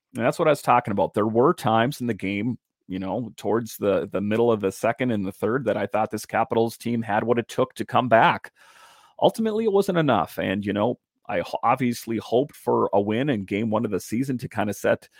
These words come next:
the momentum for the Capitals in the right direction, but, you know, it wasn't meant to be. And, you know, you're not gonna win 'em all, but you just kinda have to refocus, um, because if you get too caught up in your own head, you're going to end up losing the, your next game, which is going to be tonight,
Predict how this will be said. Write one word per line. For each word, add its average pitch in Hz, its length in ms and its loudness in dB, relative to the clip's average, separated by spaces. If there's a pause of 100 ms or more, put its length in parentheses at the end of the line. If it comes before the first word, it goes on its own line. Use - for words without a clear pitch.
(200)
the 92 100 2
momentum 104 500 0
for 98 140 -6
the 101 80 -4
Capitals 113 480 -2
in 107 80 -2
the 98 80 -4
right 107 200 2
direction, 120 520 0
but, 92 280 -2 (460)
you 95 80 -8
know, 110 120 2
it 104 100 0
wasn't 117 280 2
meant 110 200 -2
to 104 100 -6
be. 101 260 -2
And, 101 140 -2
you 123 60 0
know, 165 100 0
you're 139 140 -2
not 135 180 2
gonna 147 140 0
win 147 160 2
'em 156 80 0
all, 110 360 4 (300)
but - 220 -8
you 101 80 -2
just 107 240 -6
kinda 104 180 -2
have 92 240 -6
to 98 100 -8
refocus, 151 840 -4 (360)
um, 85 300 -2
because 117 260 -6
if 135 120 0
you 135 60 -4
get 131 220 4
too 147 200 0
caught 120 300 6
up 117 120 4
in 113 80 0
your 110 160 2
own 104 120 2
head, 107 260 2
you're 101 100 -2
going 107 340 -2
to 104 400 -2
end 107 180 0
up 107 180 2
losing 110 520 0
the, 104 120 -2
your 101 160 0
next 120 300 -2
game, 82 360 -8
which 113 300 -6
is 107 220 -2
going 107 260 -2
to 90 100 -16
be 101 140 -4
tonight, 110 560 -2